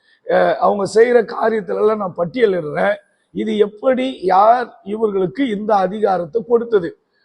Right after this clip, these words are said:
அவங்களுக்கு ஆதார் கார்டு இருக்கு, அவங்களுக்குன்னு ரேஷன் கார்டு கொடுத்துருக்குறாங்க, அரசாங்கத்துல, அஹ், அவங்களுக்குன்னு ஒரு சில நலத்திட்ட உதவிகள், அவங்களுக்கு வீடு கட்டி தராங்க.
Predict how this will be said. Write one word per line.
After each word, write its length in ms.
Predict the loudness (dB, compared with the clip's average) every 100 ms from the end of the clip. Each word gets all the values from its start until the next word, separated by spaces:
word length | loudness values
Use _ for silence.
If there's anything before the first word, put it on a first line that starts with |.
| _
அவங்களுக்கு 440 | 0 2 2 4
ஆதார் 340 | 6 6 6 4
கார்டு 240 | 0 -2
இருக்கு, 580 | -4 -8 -4 -2 -4 -6 _ -10 -6
அவங்களுக்குன்னு 480 | -2 -2 -4 -2
ரேஷன் 400 | 0 0 -2 -6
கார்டு 200 | -4 -4
கொடுத்துருக்குறாங்க, 920 | -4 -8 -10 -14 -8 -6 -4 2 2 2 -4 _ _ -8
அரசாங்கத்துல, 960 | -6 -2 -2 -2 -6 -4 2 2 2 -4 _ _ _
அஹ், 400 | 2 6 4 4 -6 -4 0
அவங்களுக்குன்னு 760 | 2 2 0 -6 -6 -4 -2
ஒரு 140 | -2 -2
சில 220 | -4 -6
நலத்திட்ட 520 | -2 0 0 0 0
உதவிகள், 580 | -4 -2 -6 -4 -4 -4 _ _ _
அவங்களுக்கு 560 | 0 2 0 -2 -4
வீடு 320 | -4 -4 -4
கட்டி 220 | -4 -8 -8
தராங்க. 600 | -8 -6 -6 -2 0